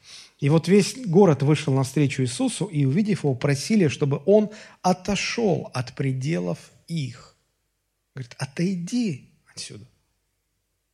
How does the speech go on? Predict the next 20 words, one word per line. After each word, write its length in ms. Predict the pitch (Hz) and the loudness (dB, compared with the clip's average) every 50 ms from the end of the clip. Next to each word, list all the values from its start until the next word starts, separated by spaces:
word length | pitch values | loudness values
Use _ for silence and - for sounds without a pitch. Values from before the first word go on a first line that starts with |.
| _ _ - | _ _ -6
Вообще, 320 | 123 139 - - - 226 | -4 -4 -2 -2 -2 -4
само 300 | - - 208 190 214 226 | -4 -4 -2 -2 0 0
присутствие 840 | - - 175 202 170 - - - 247 214 160 - - - 143 123 117 | 0 0 0 0 0 0 -2 0 0 0 -2 -4 -6 -6 -6 -6 -6
таких 400 | - 123 - - 143 120 - 147 | -6 -6 -4 -4 -4 -4 -4 -2
молитв 320 | 143 147 160 151 - - | -2 0 0 -2 -2 -6
в 100 | - - | -12 -12
Писании, 600 | - 147 - - - 226 269 269 226 147 104 95 - - _ _ _ _ - _ _ _ _ _ _ _ _ _ | -8 -6 -6 -4 -4 -4 -4 -4 -4 -4 -6 -8 -12 -20 _ _ _ _ -20 _ _ _ _ _ _ _ _ _
наверное, 800 | - 139 147 143 143 180 202 190 156 147 127 107 98 92 104 - _ _ _ _ _ _ | -4 -2 -2 0 2 4 4 4 4 2 -2 -4 -6 -8 -10 -14 _ _ _ _ _ _
является 440 | - 139 139 156 160 151 151 - - | -6 -2 0 0 2 0 0 -2 -4
свидетельством 1040 | 135 - - 151 160 160 180 220 220 220 147 120 117 - - - 113 104 101 - - _ _ _ _ _ _ _ _ _ _ _ | -8 -6 -4 -2 0 2 4 4 2 2 0 -4 -4 -6 -8 -8 -8 -8 -8 -10 -14 _ _ _ _ _ _ _ _ _ _ _
о 100 | - 120 | -10 -6
том, 240 | - 196 214 202 165 | -4 -2 -2 -2 -4
что 200 | - - 151 135 | -6 -6 -6 -6
Бог 440 | 123 120 123 165 180 180 180 - - _ _ | -4 -4 -2 -2 -2 -2 -4 -10 -20 _ _
понимает 840 | - 151 147 151 147 147 147 143 147 143 143 139 131 117 117 123 - | -8 -6 -4 -4 -2 -2 -4 -4 -4 -4 -4 -4 -4 -6 -8 -10 -12
нас. 420 | 110 101 87 87 - - - - - _ _ - - - _ _ _ _ _ _ - - - - - - - - | -12 -12 -12 -12 -12 -14 -16 -18 -20 _ _ -20 -20 -20 _ _ _ _ _ _ -20 -20 -18 -18 -18 -18 -12 -8
Бог 440 | 131 123 151 160 147 - - - - - - | -2 2 2 2 2 0 -6 -16 -18 -12 -8
знает, 640 | 139 135 127 123 151 170 190 190 175 139 110 98 - - - - _ | -6 -4 -2 -2 0 0 0 0 0 0 -2 -4 -8 -14 -20 -20 _
какие 420 | - - 120 - - 165 165 156 143 | -8 -8 -8 -6 -4 -2 -2 -2 -2
слова 760 | - - - 151 143 139 143 170 185 196 208 202 - - | -2 -4 -4 -2 -2 0 0 0 2 0 0 -2 -4 -10